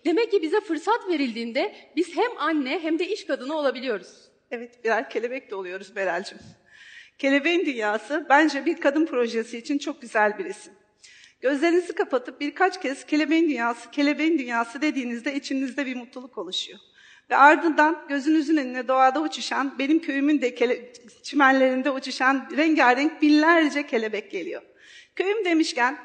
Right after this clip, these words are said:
Speaker 2: ben Emine Yazbahar. Bursa ili Yenişehir ilçesi Alaylı köyünden bin dokuz yüz doksan bir yılında sigortalı bir çalışan olmak için işe başlayan ve yirmi üç yıldan beri de Yeşim Tekstil ailesinin bir üyesi olan,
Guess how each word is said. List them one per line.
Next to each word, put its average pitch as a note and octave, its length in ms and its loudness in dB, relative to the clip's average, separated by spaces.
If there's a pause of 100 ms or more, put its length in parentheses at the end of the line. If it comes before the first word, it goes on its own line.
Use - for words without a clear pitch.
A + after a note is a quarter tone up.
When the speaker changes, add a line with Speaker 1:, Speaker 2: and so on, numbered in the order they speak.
(220)
Speaker 2:
ben F#4+ 140 4
Emine D#4+ 240 4
Yazbahar. C4+ 580 0 (400)
Bursa F#4+ 320 0
ili B3 400 -2
Yenişehir D4 380 0
ilçesi A#3 520 -6
Alaylı C#4 440 4
köyünden G#3 640 -4 (280)
bin D#4+ 140 2
dokuz D4+ 220 -2
yüz D4+ 160 -4
doksan E4 400 4
bir F4+ 120 4
yılında G#3+ 440 0
sigortalı C4+ 580 0
bir C4 60 -2
çalışan D4+ 460 0
olmak C#4 320 0
için - 180 -14
işe C#4+ 260 -2
başlayan G3+ 600 -2 (400)
ve D4+ 80 4
yirmi D#4+ 280 4
üç G#4+ 180 0
yıldan B3 340 6
beri B3 180 2
de B3+ 40 -4
Yeşim E4 300 0
Tekstil C#4 400 0
ailesinin B3 520 0
bir A3 80 -10
üyesi A#3 380 0
olan, A3 380 -4